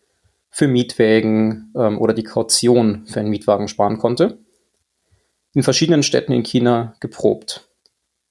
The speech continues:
Es gab dort aber einige Probleme, die aufgetreten sind, wie man sich wahrscheinlich denken kann, auch Widerstand aus der Gesellschaft. Und deswegen ist es heute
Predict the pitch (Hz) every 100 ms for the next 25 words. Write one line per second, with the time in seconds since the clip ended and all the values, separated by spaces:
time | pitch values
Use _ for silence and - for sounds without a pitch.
0 | _ - - 127 139 127 123 123 120 120
1 | 113 _ _ _ _ _ - 127 127 -
2 | 131 120 120 156 151 156 - 143 156 160
3 | 143 165 - - 117 117 117 117 110 113
4 | 110 117 131 - 143 - 131 131 - _
5 | _ _ _ _ - 120 - - _ _
6 | - - _ _ _ - 127 135 127 127
7 | 123 - - _ - 110 - 104 98 107
8 | - 170 - - _ _ _ _ _ _
9 | _ _ _ 131 135 143 135 135 135 -
10 | 127 131 139 127